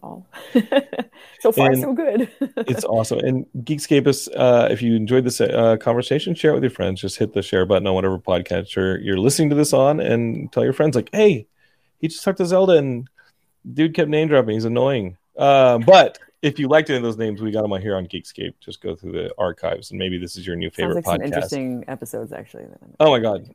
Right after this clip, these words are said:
Speaker 2: Uh, the night, well, you know, one that is like, dude should just be doing ted Talks, speaking of voice actors, is Rob Paulsen.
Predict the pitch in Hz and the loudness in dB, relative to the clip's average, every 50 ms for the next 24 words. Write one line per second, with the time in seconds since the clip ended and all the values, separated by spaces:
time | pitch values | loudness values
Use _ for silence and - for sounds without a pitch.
0 | - - 123 120 120 117 113 113 - - 117 131 127 123 127 127 - - - 139 | -10 -4 -2 0 0 0 0 -2 -6 -6 -2 -2 0 0 0 -2 -2 -4 -4 0
1 | 127 156 156 151 151 165 175 147 139 143 139 135 127 117 110 101 101 104 101 98 | 0 0 2 2 2 0 2 2 0 0 -2 -2 -2 -4 -4 -4 -4 -4 -4 -4
2 | 92 92 - - _ _ _ _ - 113 131 135 131 - 120 104 104 98 98 104 | -4 -8 -10 -14 _ _ _ _ -8 -2 0 0 0 -2 -4 -6 -6 -6 -6 -4
3 | 95 104 98 92 85 - _ _ _ - - 117 135 135 - 113 95 90 85 - | -4 -2 -2 -4 -6 -8 _ _ _ -8 -6 -6 -6 -4 -4 -2 -2 -2 -4 -6
4 | - - 101 98 101 95 90 101 117 151 151 - 98 90 - 92 90 92 90 85 | -8 -10 -8 -8 -6 -6 -4 -2 -4 -2 -2 -2 -4 -4 -6 -10 -12 -12 -10 -6
5 | 95 90 87 85 85 - 92 90 87 87 - - - 107 | -2 -2 -2 -2 -4 -4 -4 -4 -4 -4 -8 -14 -18 -20